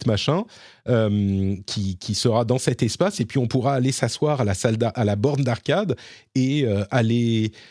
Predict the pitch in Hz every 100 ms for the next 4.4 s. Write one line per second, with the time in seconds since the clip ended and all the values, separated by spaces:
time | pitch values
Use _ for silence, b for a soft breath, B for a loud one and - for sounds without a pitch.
0 | B 113 107 123 131 127 - 151 - 123
1 | 127 104 160 175 104 117 104 95 98 -
2 | 90 - 135 - 87 - 110 117 98 95
3 | 107 101 95 87 85 78 78 82 82 76
4 | 73 73 67